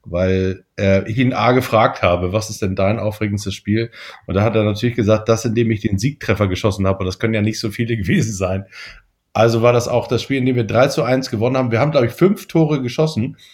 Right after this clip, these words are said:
Und, äh, selbst, äh, der Schiedsrichter, der zwei aberkannt hat, der, ähm, der konnte nicht verhindern, dass wir Hoffenheim, den späteren Aufstiegs-, äh,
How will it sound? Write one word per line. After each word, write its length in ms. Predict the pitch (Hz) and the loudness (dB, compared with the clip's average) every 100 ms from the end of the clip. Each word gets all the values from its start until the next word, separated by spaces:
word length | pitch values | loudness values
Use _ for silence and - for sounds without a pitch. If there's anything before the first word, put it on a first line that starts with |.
| _ _ _ | _ _ _
Und, 260 | 107 101 - | -2 -2 -4
äh, 240 | 131 120 | 0 2
selbst, 460 | 110 120 156 - - | 2 2 0 -4 -8
äh, 420 | 131 131 101 - - - | -8 -6 -8 -12 -12 -2
der 180 | 127 | 0
Schiedsrichter, 520 | 120 180 165 147 127 123 | 0 -4 -6 -4 -2 0
der 180 | 120 | 0
zwei 320 | 101 - 143 143 | 0 0 0 0
aberkannt 520 | - 117 - 107 - | -8 -6 0 -2 0
hat, 220 | 117 - _ - - _ _ - | -2 -2 _ -20 -20 _ _ 2
der, 580 | 110 117 123 117 113 - | 6 6 6 4 0 0
ähm, 600 | 110 107 110 110 104 101 _ | 2 2 2 -2 -4 -8 _
der 160 | 113 | 0
konnte 260 | 110 139 131 | 2 -2 0
nicht 160 | 131 135 | -2 2
verhindern, 640 | 117 117 120 120 160 196 - | 2 4 2 0 -2 -6 -4
dass 240 | 110 - | -6 -2
wir 540 | 113 117 110 107 110 - | 0 2 2 2 -2 -2
Hoffenheim, 640 | 104 135 117 104 101 117 107 | -2 0 0 2 2 2 2
den 120 | 98 | 0
späteren 540 | - 120 117 104 101 | 0 -2 0 -2 -2
Aufstiegs-, 1400 | - 104 - - - - - - - - - - - - - - - - - _ _ | -2 -6 -6 -12 -12 -12 -8 0 2 2 -2 -6 -10 -14 -20 -20 -20 -20 -20 _ _
äh, 500 | - 101 101 101 101 | -2 2 4 4 4